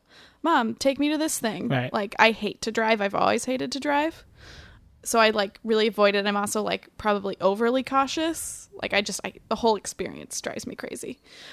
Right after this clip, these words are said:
Speaker 1: Um, but I did once, I was driving home in the rain, from an internship I had when I was in Columbus.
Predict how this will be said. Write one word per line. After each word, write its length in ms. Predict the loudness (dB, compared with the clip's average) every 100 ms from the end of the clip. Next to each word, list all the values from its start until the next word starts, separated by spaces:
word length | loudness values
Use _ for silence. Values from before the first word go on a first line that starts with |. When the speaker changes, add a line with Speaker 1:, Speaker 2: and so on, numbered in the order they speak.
| -4 6
Speaker 1:
Um, 320 | 8 8 2 -8 -20 -20 _ _
but 240 | 6 6 8
I 120 | 4
did 240 | 4 2 4
once, 500 | 2 2 -4 -10 -2
I 120 | 2
was 100 | 2
driving 280 | 6 4 4
home 160 | 2 0
in 100 | -2
the 80 | -2
rain, 280 | 0 -2 -4 _ _ -10
from 320 | -4 -2 -4 -4
an 80 |
internship 440 | -4 -4 -4 -4 -4
I 60 |
had 180 | -2 -2
when 100 | -4
I 40 | -4
was 100 | -6
in 80 |
Columbus. 540 | -8 -6 -4 -4 -8